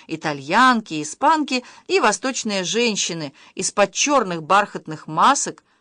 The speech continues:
друг на друга поблёскивали недобрыми огоньками глаз. Под руку с Нейтельпфайном, почтенным газетным сотрудником, Софья Петровна скромно расхаживала по залам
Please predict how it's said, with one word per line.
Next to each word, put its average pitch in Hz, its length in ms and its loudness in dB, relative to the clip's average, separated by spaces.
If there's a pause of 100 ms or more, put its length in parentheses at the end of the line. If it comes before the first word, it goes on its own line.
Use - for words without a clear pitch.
(180)
друг 233 320 0
на 220 160 4
друга 196 420 0 (220)
поблёскивали 190 880 0 (140)
недобрыми 214 720 0
огоньками 156 640 -6
глаз. 143 500 -10 (800)
Под 262 320 0
руку 156 460 -6 (580)
с - 180 -6
Нейтельпфайном, 247 1300 0 (760)
почтенным 240 840 -2
газетным 175 460 -2
сотрудником, 175 840 -6 (580)
Софья 156 400 -6
Петровна 302 640 0 (500)
скромно 330 520 0
расхаживала 220 640 0
по 156 180 -4
залам 220 540 2